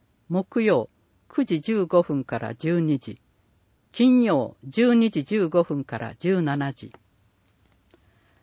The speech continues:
問い合わせ、リックウェルネスゾーン。電話、零七二九五八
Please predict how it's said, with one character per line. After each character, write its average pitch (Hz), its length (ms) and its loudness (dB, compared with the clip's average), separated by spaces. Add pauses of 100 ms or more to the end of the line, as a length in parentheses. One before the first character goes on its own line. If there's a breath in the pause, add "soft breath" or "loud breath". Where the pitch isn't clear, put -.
(560 soft breath)
問 247 240 4
い 233 60 4
合 208 120 4
わ 190 140 2
せ、 160 320 -6 (800)
リ 226 160 0
ッ - 60 -6 (100)
ク 131 240 -8
ウ 151 60 -8
ェ 214 100 6
ル 233 120 0
ネ 202 120 -2
ス 185 180 -8
ゾ 160 240 -2
ー 139 100 -4
ン。 107 200 -14 (560)
電 202 340 0
話、 170 260 -4 (460)
零 240 360 4
七 180 300 0
二 123 280 -4 (460)
九 254 300 0
五 185 260 2
八 - 480 -8